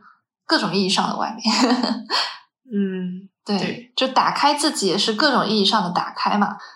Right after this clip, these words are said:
Speaker 1: 你可能是自身就是 ego 的打开，也可以是自己本我、自我、超我的打开嘛，就各种意义上的打开。我觉得这是一个更大的趋势，然后大家对于自由的追求也是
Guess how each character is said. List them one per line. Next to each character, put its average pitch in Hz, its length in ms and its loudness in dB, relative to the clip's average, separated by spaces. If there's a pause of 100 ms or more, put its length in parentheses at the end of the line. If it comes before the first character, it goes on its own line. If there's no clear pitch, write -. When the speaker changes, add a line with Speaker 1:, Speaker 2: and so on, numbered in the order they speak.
(140)
Speaker 1:
你 202 80 -4
可 214 140 -2
能 202 140 2
是 208 140 0 (280)
自 - 180 0
身 233 300 4
就 226 100 0
是 214 160 -2
ego 269 340 2
的 175 80 0
打 170 240 0
开， - 260 0
也 170 80 -4
可 214 160 -4
以 202 60 0
是 208 180 0
自 214 160 -4
己 175 280 -4
本 196 220 0
我、 208 340 2
自 - 120 0
我、 202 140 4
超 - 220 4
我 277 100 6
的 - 80 2
打 - 180 2
开 - 180 2
嘛， 226 160 0
就 196 160 -6
各 392 120 4
种 160 160 0
意 185 100 0
义 185 40 0
上 196 140 0
的 175 80 -6
打 - 140 -2
开。 - 160 -2
我 196 80 0
觉 196 80 -6
得 208 60 -4
这 320 100 0
是 339 140 0
一 285 80 2
个 277 180 0
更 240 200 0
大 190 200 4
的 160 60 -4
趋 - 220 -4
势， 196 160 -2
然 190 100 4
后 208 80 0
大 220 80 4
家 226 120 4
对 240 180 0
于 233 60 0
自 233 200 -2
由 214 100 0
的 196 120 0
追 247 240 0
求 220 220 0
也 170 100 -2
是 214 420 0